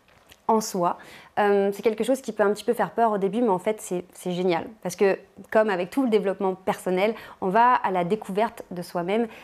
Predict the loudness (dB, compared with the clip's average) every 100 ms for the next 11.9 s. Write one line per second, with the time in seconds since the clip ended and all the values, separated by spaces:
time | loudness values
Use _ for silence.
0 | -6 2 4 4 2 0 2 2 4 2
1 | 2 -2 0 2 2 0 -2 2 2 0
2 | 0 2 4 4 0 -4 -6 0 0 2
3 | 0 -2 2 4 6 6 4 2 2 2
4 | 4 0 2 0 2 0 0 0 4 4
5 | 2 -6 -8 -4 0 2 4 2 4 2
6 | 0 -2 -4 0 0 0 -6 _ _ _
7 | _ _ -10 -8 -8 -6 -2 -2 -2 -6
8 | -12 -20 _ _ _ -20 -6 2 2 2
9 | 2 2 0 -2 0 0 2 4 4 2
10 | 2 2 2 2 0 -2 -14 _ -20 -20
11 | _ _ _ 0 0 2 4 4